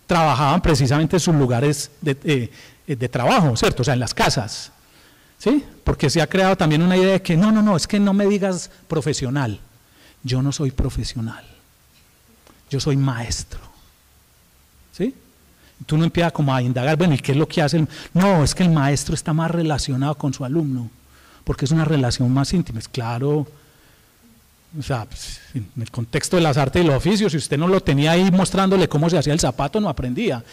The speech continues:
Pero además el otro analfabeta, o sea, ni siquiera capaz de escribir un manual sobre cómo arreglar el zapato.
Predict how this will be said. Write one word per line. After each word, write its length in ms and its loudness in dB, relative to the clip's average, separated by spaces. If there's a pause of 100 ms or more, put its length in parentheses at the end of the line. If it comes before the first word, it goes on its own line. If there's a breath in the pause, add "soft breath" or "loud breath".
(100)
Pero 140 0
además 180 2
el 60 4
otro 180 2
analfabeta, 600 2
o 60 4
sea, 120 2
ni 80 4
siquiera 260 2
capaz 260 0
de 60 2
escribir 400 2
un 100 4
manual 420 4 (220 loud breath)
sobre 280 2
cómo 200 2
arreglar 340 2
el 80 0
zapato. 600 -2